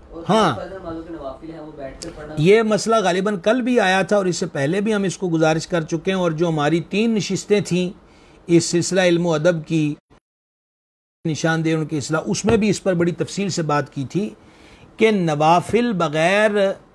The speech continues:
Speaker 2: उज़र के या उज़र के साथ, बग़ैर उज़र के भी बैठकर पढ़े, यानी कोई प्रॉब्लम नहीं खड़े होने में, नफल हो जाएंगे।
Speaker 1: नूर आसिफ साहब का
Speaker 2: नफल उनके हो जाएंगे, लेकिन हुक्म हदीस के मुताबिक सवाब उसको आधा मिलेगा।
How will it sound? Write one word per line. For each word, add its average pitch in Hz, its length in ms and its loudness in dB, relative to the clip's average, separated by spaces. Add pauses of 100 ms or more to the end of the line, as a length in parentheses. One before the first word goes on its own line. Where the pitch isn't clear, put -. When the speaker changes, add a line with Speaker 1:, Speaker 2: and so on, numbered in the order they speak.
Speaker 2:
उज़र 202 380 4
के 233 240 6
या 202 200 2
उज़र 202 400 2
के 156 380 -2
साथ, 135 480 -4 (380)
बग़ैर 165 340 4
उज़र 202 400 2
के 240 120 4
भी 220 120 -2
बैठकर 170 440 -2
पढ़े, 147 340 -4 (420)
यानी 196 200 2
कोई 240 240 4
प्रॉब्लम 185 400 2
नहीं 240 180 0
खड़े 190 200 0
होने 156 240 0
में, 139 180 -6
नफल 170 280 0
हो 143 140 4
जाएंगे। 113 420 -6 (1120)
Speaker 1:
नूर 180 140 -10
आसिफ 208 240 -8
साहब 196 160 -4
का 170 200 -2
Speaker 2:
नफल 170 480 4
उनके 226 360 0
हो 143 220 2
जाएंगे, 170 840 2
लेकिन 170 500 0
हुक्म 160 340 -4
हदीस 180 420 0
के 196 120 -2
मुताबिक 156 520 0
सवाब 180 540 4
उसको 180 260 -2
आधा 135 300 -4
मिलेगा। 92 460 -16